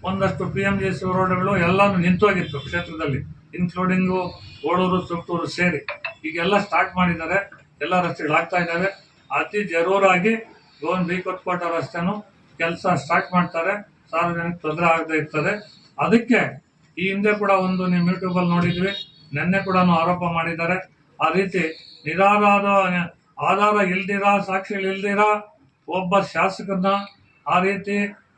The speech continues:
ಬೇರೆ ರೀತಿಯಾಗಿ ಅನ್‌ಪಾರ್ಲಿಮೆಂಟರಿ ವರ್ಡ್ಸ್ ಅಲ್ಲಿ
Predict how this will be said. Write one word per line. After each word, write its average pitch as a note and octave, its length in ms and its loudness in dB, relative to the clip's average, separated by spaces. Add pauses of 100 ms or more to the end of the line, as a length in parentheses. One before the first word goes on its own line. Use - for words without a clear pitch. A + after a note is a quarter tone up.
(160)
ಬೇರೆ F#3+ 320 4
ರೀತಿಯಾಗಿ F#3+ 640 2
ಅನ್‌ಪಾರ್ಲಿಮೆಂಟರಿ F#3+ 840 2
ವರ್ಡ್ಸ್ F3+ 300 -2
ಅಲ್ಲಿ G3 340 0